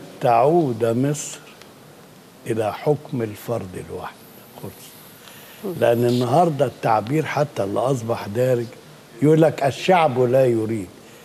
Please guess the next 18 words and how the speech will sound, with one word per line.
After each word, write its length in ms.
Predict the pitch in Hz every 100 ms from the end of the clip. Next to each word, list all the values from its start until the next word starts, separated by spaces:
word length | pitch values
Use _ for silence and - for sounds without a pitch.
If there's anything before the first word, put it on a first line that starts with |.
| - -
كما 300 | 214 226 202
لو 320 | 143 131 120 117
كان 420 | 165 180 190 180 165 - - - - - -
نزل 440 | 151 208 156 139 104 - -
قوة 720 | 208 202 135 113 113 135 151
جديدة 680 | 123 120 113 147 127 92 - - - - - - - - - - - -
مشروعة 840 | 127 143 139 165 180 190 110 117 123
ومعترف 680 | 131 123 110 175 170 147
بها 240 | 123 160 143
اسمها 280 | - 139 123
الشعب. 360 | - 107 - - - - - -
الشعب 340 | - 160 143 120
مش 200 | 117 -
عايز، 200 | 110 82 - - - - -
يبقى 180 | - -
خلاص 280 | 123 151 151 - - -
نعيد 380 | 107 113 147 139
نظر، 180 | 147